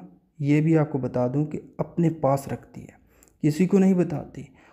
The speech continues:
और ये अपने रब से दुआ करती है कि ये फीलिंग्स, ये एहसासात, ये इमोशंस और ये आज़ादी लंबे अरसे तक रहे। देखा जाए तो कुछ ही दिनों पहले ये दुआ कर रही थी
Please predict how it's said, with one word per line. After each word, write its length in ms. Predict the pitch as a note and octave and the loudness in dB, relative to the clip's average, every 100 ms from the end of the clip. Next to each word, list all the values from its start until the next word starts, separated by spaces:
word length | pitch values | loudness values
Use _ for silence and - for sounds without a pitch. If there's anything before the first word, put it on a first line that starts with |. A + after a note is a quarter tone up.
| _ | _
और 140 | D3+ E3+ | 2 6
ये 100 | F#3 | 6
अपने 320 | F3+ G3 F3 | 4 4 4
रब 200 | D3 E3+ | 4 2
से 160 | - G#3 | 4 4
दुआ 260 | F3+ F3+ | 6 6
करती 340 | E3+ D#3 D3 C#3+ | 6 2 2 0
है 180 | C#3+ E3+ | 2 0
कि 120 | F3+ D3+ | 0 0
ये 160 | F3 F3 | 2 2
फीलिंग्स, 680 | F3+ F3 F3+ F#3+ E3+ C3 D3+ | 0 0 2 4 2 0 0
ये 200 | D3+ D3 | 2 2
एहसासात, 800 | - C#3+ - C3+ D#3+ D#3+ E3 D3+ | 0 -4 -4 -6 -2 -2 -2 0
ये 180 | C#3+ C3+ | 0 2
इमोशंस 720 | C3 C3+ D#3 - D#3+ B2+ - - _ _ _ - | 2 2 0 0 0 -2 -8 -20 _ _ _ -6
और 140 | C#3 | -4
ये 180 | C3+ D3+ | 0 2
आज़ादी 420 | C3+ C3 C3 C#3 C3 | 2 0 0 0 -2
लंबे 440 | B2+ C#3+ D#3+ D#3 | 0 0 2 0
अरसे 260 | C#3 - B2+ | -2 -4 -8
तक 240 | - - | -8 -12
रहे। 180 | F#2+ - - _ _ _ _ _ - | -14 -16 -18 _ _ _ _ _ 0
देखा 300 | D#3 E3 G#3 | 2 6 6
जाए 260 | F#3+ C3 A#2 - - _ _ _ _ _ _ - | 4 2 -4 -12 -20 _ _ _ _ _ _ -6
तो 360 | C3+ C3+ B2+ | -2 -2 -2
कुछ 240 | B2+ E3 G3+ | -2 -2 0
ही 60 | F#3+ | 2
दिनों 220 | F#3+ F#3 | 2 0
पहले 300 | F3 E3 F#3+ | 0 0 0
ये 200 | F3+ E3+ | 2 0
दुआ 240 | D#3+ D#3+ F#3 | 0 0 0
कर 180 | F3 C#3+ | 0 -2
रही 180 | B2+ A#2+ | -4 -6
थी 200 | - | -10